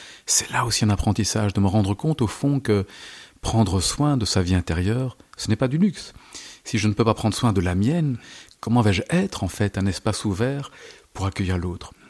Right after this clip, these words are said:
Ça me semble impossible, parce que même d'être positif par la suite, j'étais parfois un dictateur de la bonne humeur.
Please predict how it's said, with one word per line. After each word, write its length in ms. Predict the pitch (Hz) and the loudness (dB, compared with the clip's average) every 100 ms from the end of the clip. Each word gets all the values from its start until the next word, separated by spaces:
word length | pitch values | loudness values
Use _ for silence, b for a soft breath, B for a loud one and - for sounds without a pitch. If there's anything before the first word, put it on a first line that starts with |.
| B | B
Ça 140 | - 95 | -8 -6
me 60 | |
semble 200 | - 117 | 0 2
impossible, 520 | 101 110 - 160 131 - B B B - | 4 2 -2 -4 -6 -8 B B B -12
parce 120 | - | -6
que 100 | - | 2
même 420 | 113 143 147 143 | 6 6 6 4
d'être 260 | 113 113 - | 4 4 2
positif 540 | - 110 101 - 139 | 0 2 2 0 -6
par 100 | - | -2
la 120 | 90 87 | -2 -2
suite, 480 | - 175 170 - - B B B - | -4 -6 -6 -12 -20 B B B -4
j'étais 320 | 92 90 123 | -2 0 0
parfois 380 | - 95 - 113 | 0 -2 0 0
un 60 | |
dictateur 680 | 90 120 - 98 - 147 135 | 0 -4 -2 -2 0 -2 0
de 80 | 107 | 2
la 60 | |
bonne 180 | 101 110 | 4 4
humeur. 400 | 139 160 147 123 | 4 2 -2 -6